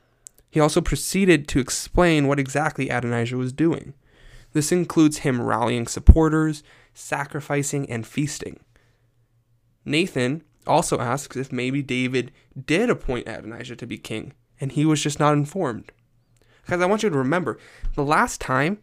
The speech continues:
that we saw Nathan talking to David was in Second Samuel, when he was rebuking David for sleeping with Bathsheba and then killing Uriah.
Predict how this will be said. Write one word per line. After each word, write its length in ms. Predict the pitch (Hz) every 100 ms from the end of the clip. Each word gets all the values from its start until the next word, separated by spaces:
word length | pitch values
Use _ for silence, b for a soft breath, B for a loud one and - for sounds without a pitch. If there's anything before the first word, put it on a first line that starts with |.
| _ -
that 100 | 120
we 100 | 180
saw 460 | - - 127 143
Nathan 520 | 151 123 123 170 180 - B B -
talking 480 | - 127 - 170 160
to 100 | 131
David 500 | 127 139 180 196 b b b b b b b - _ _ _ _ _ _ _ -
was 160 | 147
in 140 | 139 135
Second 400 | - 165 202 175
Samuel, 600 | 170 175 175 135 71 - _ _ _ _ _ _ _ _ _ _ _ _
when 160 | 131 131
he 100 | 143
was 160 | 131
rebuking 500 | 127 123 156 156 139
David 300 | 123 120 123
for 140 | - 135
sleeping 400 | - 165 - 127
with 140 | 123
Bathsheba 640 | 135 135 - 170 131 95 - _ _ -
and 180 | 123
then 140 | 123 123
killing 460 | - 165 131 123
Uriah. 560 | 127 139 156 147 -